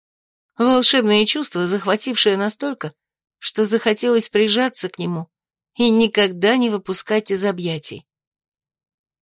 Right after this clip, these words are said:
"Ты правда хочешь занять место Скоуэра?" "Со временем кому-то придётся это сделать, так почему не мне?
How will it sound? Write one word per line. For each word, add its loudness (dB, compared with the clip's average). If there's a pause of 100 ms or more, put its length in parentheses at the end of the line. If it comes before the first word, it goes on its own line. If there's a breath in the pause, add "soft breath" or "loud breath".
(580)
"Ты 0
правда 0
хочешь -2
занять 0
место -2
Скоуэра?" -2 (1300)
"Со -2
временем 0
кому-то -2
придётся -2
это -6
сделать, -2
так -8
почему -2
не 0
мне? -8